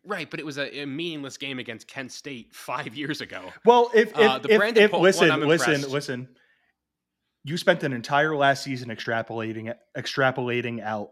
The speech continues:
Speaker 2: meaningless games to say Drew Allar should be Penn State's starting quarterback. Don't you dare hit me with it being meaningless that I remember that Sean Clifford threw a touchdown to Daniel George, Matthew.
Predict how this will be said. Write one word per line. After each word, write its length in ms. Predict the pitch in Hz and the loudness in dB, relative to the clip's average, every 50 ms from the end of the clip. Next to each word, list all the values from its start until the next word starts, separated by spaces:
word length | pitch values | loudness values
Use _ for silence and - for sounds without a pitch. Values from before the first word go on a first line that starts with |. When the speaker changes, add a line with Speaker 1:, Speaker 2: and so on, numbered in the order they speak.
| - 135 | -12 -10
Speaker 2:
meaningless 440 | 120 120 123 123 113 113 107 - | -8 -6 -6 -6 -6 -6 -8 -8
games 320 | - - 117 110 104 101 - | -8 -10 -10 -10 -12 -14 -16
to 80 | - | -16
say 140 | - 117 110 | -12 -12 -12
Drew 200 | 101 107 110 113 | -10 -8 -6 -4
Allar 260 | 110 107 107 104 101 | -4 -4 -4 -6 -8
should 100 | - - 113 | -10 -12 -14
be 60 | 107 | -14
Penn 160 | - 117 107 104 | -12 -12 -14 -14
State's 200 | - 107 104 - | -14 -14 -14 -12
starting 240 | - 107 101 98 | -12 -12 -12 -10
quarterback. 440 | - 143 143 135 127 123 123 120 - | -4 -4 -2 -2 -2 -2 -4 -6 -4
Don't 200 | - 143 139 - | -6 -8 -8 -8
you 80 | 131 123 127 _ - | -10 -14 -12 _ -4
dare 300 | 127 131 131 123 117 110 - - - - - - _ | -2 -2 -2 -2 -4 -8 -14 -20 -20 -20 -20 -12 _
hit 240 | - 202 226 220 214 | 4 4 4 4 4
me 260 | 180 160 156 147 147 - - - | 0 2 2 2 0 -4 -6 -6
with 120 | 151 143 | -4 -4
it 80 | 139 - | -2 -2
being 260 | 151 147 143 143 131 - _ _ _ _ _ _ _ - - - - - - | 0 0 0 -2 -4 -8 _ _ _ _ _ _ _ -20 -20 -20 -20 -18 -10
meaningless 800 | 131 131 160 190 220 226 220 196 165 147 139 135 131 - - - - _ - | -4 2 4 6 8 8 6 6 4 4 4 2 2 0 -4 -10 -6 _ 2
that 100 | 143 147 | 4 6
I 60 | 160 | 6
remember 340 | 160 156 151 151 147 151 143 | 6 6 6 4 2 2 2
that 80 | 143 | 0
Sean 320 | - - - 180 170 165 160 | 0 4 6 8 8 8 6
Clifford 360 | - 180 185 175 180 151 135 | 2 0 -2 -2 -2 -6 -6
threw 100 | 151 135 | -4 -6
a 40 | 131 | -4
touchdown 340 | - 147 127 - 156 135 127 | -2 -4 -2 0 0 0 0
to 60 | 143 | -2
Daniel 400 | 113 127 139 139 139 131 131 127 | -2 0 0 0 2 2 0 0
George, 380 | 127 135 139 143 135 123 - 107 | 0 0 2 2 2 2 0 -4
Matthew. 560 | 101 107 98 104 107 - - 92 95 120 | -8 -6 -6 -8 -8 -10 -14 -14 -12 -12